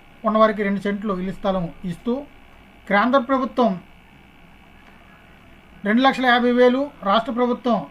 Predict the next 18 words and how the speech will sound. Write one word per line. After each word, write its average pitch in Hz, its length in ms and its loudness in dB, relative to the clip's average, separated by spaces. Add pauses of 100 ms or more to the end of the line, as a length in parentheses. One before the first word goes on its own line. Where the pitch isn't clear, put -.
(120)
ఒక 196 120 -2
లక్ష 233 220 0
యాభై 214 300 2
వేలు, 208 360 -4 (1300)
మొత్తం 233 360 6
నాలుగు 233 220 4
లక్షల 226 280 0
రూపాయలు 226 480 -2 (800)
వారి 214 200 2
ఇల్లులు 247 240 2
కట్టుకోవడానికి 220 760 0 (380)
ఆర్థిక 202 260 -2
సహాయము 196 580 -4 (520)
అందించడానికి 196 840 -4 (260)
ముందడుగులు 185 400 -4
వేస్తుందనేసి 170 680 -8 (1500)
తెలియజేయడం 202 460 0
జరిగింది. 156 480 -6